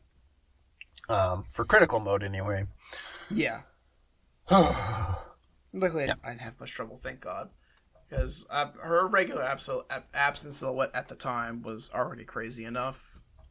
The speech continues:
Speaker 1: Mm-hmm. Yeah.
Speaker 2: Yeah.
Speaker 1: So,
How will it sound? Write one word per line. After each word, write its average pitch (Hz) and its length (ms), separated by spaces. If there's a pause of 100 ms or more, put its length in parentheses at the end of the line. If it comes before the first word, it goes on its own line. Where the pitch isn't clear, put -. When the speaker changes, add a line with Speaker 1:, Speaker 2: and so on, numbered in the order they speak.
Speaker 1:
Mm-hmm. 107 540 (680)
Yeah. - 160
Speaker 2:
Yeah. - 220 (1160)
Speaker 1:
So, - 180